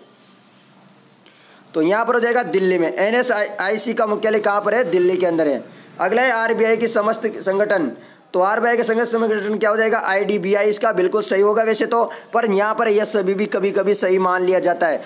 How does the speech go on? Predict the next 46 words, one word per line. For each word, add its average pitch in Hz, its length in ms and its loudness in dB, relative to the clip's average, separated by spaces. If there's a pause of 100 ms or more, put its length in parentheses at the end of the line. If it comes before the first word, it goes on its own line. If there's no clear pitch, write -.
(140)
तो 185 60 -2
यहाँ 208 260 0
पर 226 140 0
ए 214 280 2
या 220 400 0 (100)
डी 160 200 0
ऑप्शन 202 360 0
सही 175 200 2
होगा, 143 400 0 (260)
ठीक - 140 -4
है, 165 260 -2 (380)
ए 220 160 2
या 233 200 2
डी। 165 320 -2 (760)
चलिए 208 240 2
अगला 247 240 2
प्रश्न 233 240 0
है, 247 180 2
एटीएम 226 480 0
की 226 100 0
फुल 208 200 -2
फॉर्म 220 220 0
क्या 214 120 2
होती 214 120 0
है, 226 60 0
सभी 208 200 0
को 220 120 0
पता 208 280 0
है, - 360 -6 (560)
ऑटोमेटिक 226 540 0 (580)
टेलर 214 280 2
मशीन, 180 440 -2 (120)
क्या 185 100 2
हो 220 80 0
जाएगा, 240 240 2
बी 185 200 0
ऑप्शन 208 280 0
सही 208 160 0
हो 214 60 2
जाएगा। 208 440 0 (460)
अगला 226 300 2
प्रश्न 247 260 0
है 247 100 0
सभी 220 240 -2
का 226 240 0
सोलहवाँ, 185 580 0